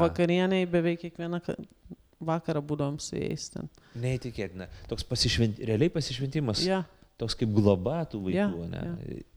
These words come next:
Speaker 2: Jis, jis įsipareigoja. O, neįtikėtinas
Speaker 1: Jo.
Speaker 2: dalykas.
Speaker 1: Ir tada jų giminės, ten ar, ar,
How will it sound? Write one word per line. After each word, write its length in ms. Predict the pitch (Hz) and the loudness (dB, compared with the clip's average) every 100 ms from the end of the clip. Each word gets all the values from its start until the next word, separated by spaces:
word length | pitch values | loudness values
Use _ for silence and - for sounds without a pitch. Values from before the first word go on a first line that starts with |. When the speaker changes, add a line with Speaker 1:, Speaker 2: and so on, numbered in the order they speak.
| - | -16
Speaker 2:
Jis, 200 | 120 110 - | -6 -4 0
jis 220 | 117 - 117 | 2 4 4
įsipareigoja. 640 | 104 110 - 101 92 123 - | 4 2 0 -2 -2 -4 -4
O, 360 | 107 131 123 87 | -2 0 0 -2
neįtikėtinas 680 | 92 101 104 101 - 87 90 | -8 -10 -12 -12 -10 -10 -4
Speaker 1:
Jo. 100 | 160 160 | 0 0
Speaker 2:
dalykas. 160 | 160 - - - - - _ | -2 -8 -20 -20 -20 -20 _
Speaker 1:
Ir 140 | 170 | -4
tada 480 | 165 180 160 165 156 139 - _ _ _ _ _ _ | 0 2 4 4 2 -4 -14 _ _ _ _ _ _
jų 360 | - 165 165 226 | -16 -6 0 2
giminės, 680 | 220 220 214 214 202 202 - | 2 2 2 2 2 0 -2
ten 160 | - 180 | 0 0
ar, 140 | 175 170 - | 2 0 2
ar, 180 | 165 | 2